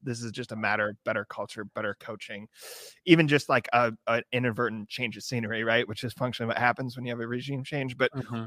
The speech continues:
Speaker 1: whatever's happened, they've done it well. And I think it was just vital because it, it just does not matter how smart your coach is. If the O-line doesn't hold up, e-, eventually someone's gonna muck up a play that's really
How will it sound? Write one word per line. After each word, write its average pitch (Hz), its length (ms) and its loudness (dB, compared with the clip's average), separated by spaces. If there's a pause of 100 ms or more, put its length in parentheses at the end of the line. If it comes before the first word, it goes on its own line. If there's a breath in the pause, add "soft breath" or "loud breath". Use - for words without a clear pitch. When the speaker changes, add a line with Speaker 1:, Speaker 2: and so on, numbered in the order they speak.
Speaker 1:
whatever's 220 480 10
happened, 139 500 4
they've 113 200 0
done 135 180 4
it 120 140 -2
well. 113 480 4
And 123 120 0
I 117 80 0
think 143 300 -2
it 135 40 4
was 120 160 -2
just 117 240 -6
vital 127 280 4
because 120 280 -6
it, 127 100 -4
it 139 100 -8
just 135 220 -4
does 135 220 2
not 113 180 0
matter 107 340 -2
how 117 120 -4
smart 117 320 -6
your 107 180 -8
coach 110 360 -6
is. 131 200 -2 (260 soft breath)
If 123 160 -4
the 127 120 0
O-line 107 320 0
doesn't 101 240 -10
hold 101 260 -6
up, 98 220 -4
e-, 123 160 -2
eventually 120 380 -2
someone's 107 280 -10
gonna 107 120 -8
muck 101 240 -6
up 101 120 -8
a 98 40 -16
play 101 240 -6
that's - 220 -14
really 92 240 -6